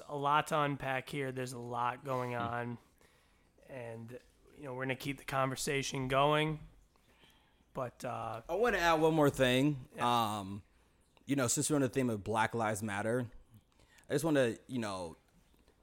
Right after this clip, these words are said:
Speaker 2: speak to that phrase in, in essence and why Black lives should matter to you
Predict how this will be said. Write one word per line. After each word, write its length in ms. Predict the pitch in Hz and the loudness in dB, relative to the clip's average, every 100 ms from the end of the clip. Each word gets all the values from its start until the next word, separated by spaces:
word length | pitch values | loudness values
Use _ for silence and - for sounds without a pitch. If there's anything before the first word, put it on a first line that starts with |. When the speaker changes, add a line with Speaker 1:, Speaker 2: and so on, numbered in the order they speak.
| - | -8
Speaker 2:
speak 360 | - - 143 - | -2 4 4 4
to 160 | 123 | 2
that 360 | 107 113 110 - | 2 0 -2 -4
phrase 420 | - 117 107 101 - | -2 -2 -2 -6 -8
in, 180 | 104 - | -10 -8
in 180 | 104 - | -10 -6
essence 680 | 113 - 98 - - - - _ _ _ _ _ _ - | -4 -2 -6 -10 -12 -10 -12 _ _ _ _ _ _ -10
and 180 | 117 107 | -8 -2
why 560 | 123 135 143 143 147 - - _ _ | 2 8 8 8 4 0 -18 _ _
Black 280 | 120 123 127 | 0 2 2
lives 360 | 131 123 120 123 | 2 0 2 0
should 140 | - 107 | -2 -4
matter 300 | 113 113 110 | -4 -4 -6
to 180 | - 104 | -6 -8
you 280 | 95 64 | -8 -12